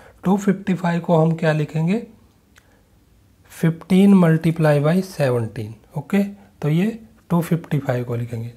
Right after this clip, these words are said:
देख, तो ये सेम पैटर्न हमारा है। तो इसको कैसे करेंगे, फिर से हम ऊपर वाले जो न्यूमरेटर्स हैं उनको ऐड करेंगे।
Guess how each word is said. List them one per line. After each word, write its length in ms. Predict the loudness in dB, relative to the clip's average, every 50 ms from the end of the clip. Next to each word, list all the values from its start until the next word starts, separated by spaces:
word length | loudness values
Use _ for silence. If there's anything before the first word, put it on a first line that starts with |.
| -8
देख, 160 | -6 -4 -4 -2 0
तो 100 | 2 4
ये 140 | 4 4 2
सेम 380 | 0 -2 0 0 2 2 2 0
पैटर्न 440 | 0 -2 -2 0 0 0 0 0
हमारा 300 | 0 0 0 0 0 0
है। 220 | 0 0 -2 -2 -6 -12 -20 -20 -20 -16 _ -6
तो 80 | -4 -2
इसको 300 | -2 -2 0 0 -2 0
कैसे 360 | 2 2 2 2 2 0 0
करेंगे, 320 | 2 2 2 2 2 0
फिर 200 | 0 -2 -2 -2 0
से 140 | 2 2
हम 180 | 4 4 2 2
ऊपर 340 | 0 -2 -2 -2 0 0 0
वाले 320 | 0 2 2 2 0 0
जो 160 | 0 0 0
न्यूमरेटर्स 680 | 0 0 0 0 0 0 -2 -2 -2 -4 -4 -6 -4 -2
हैं 60 | -2 -2
उनको 300 | -2 -2 -2 -2 -2 -2
ऐड 240 | -2 -2 -2 -2 -4
करेंगे। 380 | -2 -2 -2 0 0 -2 -2